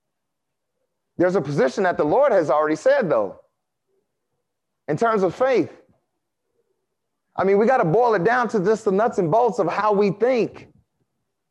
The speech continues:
What do we want him to do, juggle? Wasn't the crucifixion enough? The resurrection, how many, do we know people that have done this?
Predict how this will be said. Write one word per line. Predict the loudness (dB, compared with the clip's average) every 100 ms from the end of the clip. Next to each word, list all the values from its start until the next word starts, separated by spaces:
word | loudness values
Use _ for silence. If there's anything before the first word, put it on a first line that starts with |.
| _ _ -2
What | 0
do | 2
we | 2 2
want | 2 0
him | 0 0
to | 0
do, | 2 2 2
juggle? | 0 0 2 0 -2 -8 _ _ _ _ _ _ _ _ _ _ _
Wasn't | -2 0 2 0
the | 0
crucifixion | 0 -2 0 -2 -2 -4 -4 -6
enough? | -4 -2 -2 -4 -10 -20 _ _ _ _ _ _ _ _ _ -2
The | 0
resurrection, | 2 2 2 0 0 -2 -4 -6
how | -2 0
many, | 0 0
do | 2 2
we | 4
know | 2 2 2
people | 2 2 2
that | 2 2
have | 0
done | 0 0
this? | 0 0 -2 -16